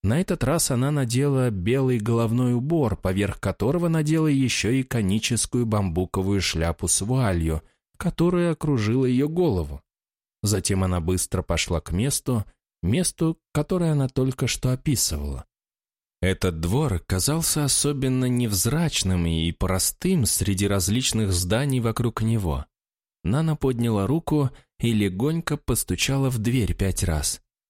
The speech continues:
три длинных – и два коротких стука. В двери появился проем, и Нана прошла через проем в мгн-, в мгновение ока.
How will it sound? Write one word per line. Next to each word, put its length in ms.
три 180
длинных – 600
и 100
два 320
коротких 640
стука. 640
В 160
двери 300
появился 600
проем, 560
и 140
Нана 360
прошла 520
через 380
проем 420
в 120
мгн-, 320
в 140
мгновение 760
ока. 440